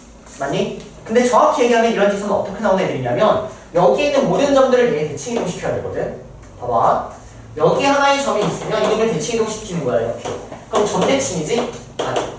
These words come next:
점대칭? 그러니까 이등분만을 활용하면 되겠지? 마찬가지로 여기 있는 이 점이 있으면 이렇게, 이렇게 가는 거야, 이렇게. 이 점을 여기다가 점대칭. 여기 있는 점을 여기다가 점대칭.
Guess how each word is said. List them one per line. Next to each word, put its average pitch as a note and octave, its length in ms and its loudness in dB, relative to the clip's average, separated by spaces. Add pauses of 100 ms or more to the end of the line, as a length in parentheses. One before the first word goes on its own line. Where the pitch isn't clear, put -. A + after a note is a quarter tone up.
(120)
점대칭? E3+ 680 -4
그러니까 A#3+ 220 -4
이등분만을 D#3 560 0
활용하면 F3+ 320 -4
되겠지? F3+ 500 -8 (680)
마찬가지로 C4+ 640 4
여기 A#3+ 160 2
있는 A3+ 200 2
이 G3 160 -2
점이 E3+ 280 -2
있으면 F#3 360 -6
이렇게, E3 680 0
이렇게 F#3+ 220 -6
가는 A#2 220 -6
거야, G#2+ 140 -8
이렇게. G#2 200 -10 (1400)
이 G3+ 140 -4
점을 G3 260 4
여기다가 - 640 2 (340)
점대칭. D#3 440 -6 (680)
여기 G3+ 200 4
있는 A3+ 200 2
점을 E3 220 -2
여기다가 C3 360 2
점대칭. C3+ 540 -4